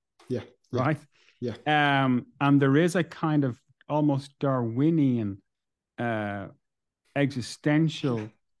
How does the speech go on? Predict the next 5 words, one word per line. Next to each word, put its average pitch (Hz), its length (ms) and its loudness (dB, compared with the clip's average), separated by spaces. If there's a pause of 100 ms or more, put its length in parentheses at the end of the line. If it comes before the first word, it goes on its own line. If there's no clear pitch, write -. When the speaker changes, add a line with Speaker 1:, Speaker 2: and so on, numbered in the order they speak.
(220)
Speaker 2:
need 139 640 4 (500)
to 151 140 0
maintain 135 1080 0 (320)
that 127 260 -4
status 131 680 -4